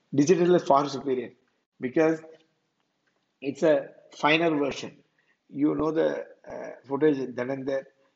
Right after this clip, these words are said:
You know the, y-, you know, how it is going to come.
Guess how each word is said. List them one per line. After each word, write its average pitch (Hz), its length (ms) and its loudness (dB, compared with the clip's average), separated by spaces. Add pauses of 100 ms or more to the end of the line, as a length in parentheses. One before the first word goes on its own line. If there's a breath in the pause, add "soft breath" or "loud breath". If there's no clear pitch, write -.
(120)
You 135 100 -6
know 139 160 -2
the, - 260 0 (420)
y-, 120 180 -10 (100)
you 123 140 -6
know, - 200 -12 (800)
how 139 160 4
it 143 180 4
is 131 100 -8
going 135 200 -2
to 135 80 0
come. 135 300 0